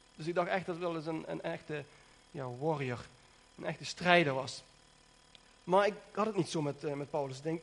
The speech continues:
die, die, die stelt me te kritische vragen. En ik denk, die is me te perfect. En eigenlijk, ik heb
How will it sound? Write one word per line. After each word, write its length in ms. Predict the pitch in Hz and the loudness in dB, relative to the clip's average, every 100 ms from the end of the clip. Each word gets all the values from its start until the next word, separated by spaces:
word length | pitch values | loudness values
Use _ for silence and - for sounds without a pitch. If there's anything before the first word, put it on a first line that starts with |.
| - | -8
die, 340 | 170 190 190 | -8 -4 -4
die, 220 | 180 190 175 | -4 -4 -4
die 100 | 180 | -2
stelt 220 | 202 185 | 0 0
me 100 | 175 | 0
te 80 | 170 | -4
kritische 380 | - 170 151 | -8 -8 -10
vragen. 380 | 143 147 135 135 - - - - - | -4 -2 -2 -4 -12 -18 -20 -20 -8
En 340 | - 160 165 165 | 0 4 4 2
ik 80 | 170 | 2
denk, 220 | 180 175 | 0 0
die 240 | 170 190 185 | -4 -2 -2
is 260 | 175 - | -4 -6
me 260 | 180 175 160 156 - | -4 0 0 -4 -10
te 300 | - 180 170 160 - - - | -2 0 0 -4 -14 -20 -10
perfect. 480 | 160 - 175 - - - - - - - - | -8 0 0 0 -10 -20 -20 -20 -20 -20 -10
En 80 | - | 2
eigenlijk, 340 | 208 247 254 214 | 6 8 6 4
ik 60 | |
heb 240 | 240 208 | 4 4